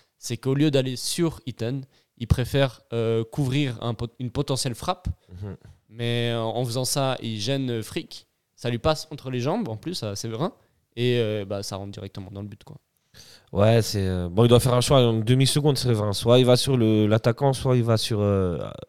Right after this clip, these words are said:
Speaker 2: il essaye de contrer une potentielle frappe, c'est ce
Speaker 1: Mhm.
Speaker 2: qu'il fait. Comme tu dis, il gêne un peu le gardien, mal-, malheureusement. Euh...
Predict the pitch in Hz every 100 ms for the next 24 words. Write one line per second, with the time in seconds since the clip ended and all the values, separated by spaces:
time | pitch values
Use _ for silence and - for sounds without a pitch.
0 | - - - - 110 135 117 110 113 123
1 | 113 117 113 110 110 104 135 - - -
2 | 120 123 110 104 - _ _ _ _ _
3 | - 110 120 123 151 120 120 117 113 113
4 | 117 113 120 113 104 98 95 95 98 98
5 | 98 104 113 120 123 117 - 90 87 85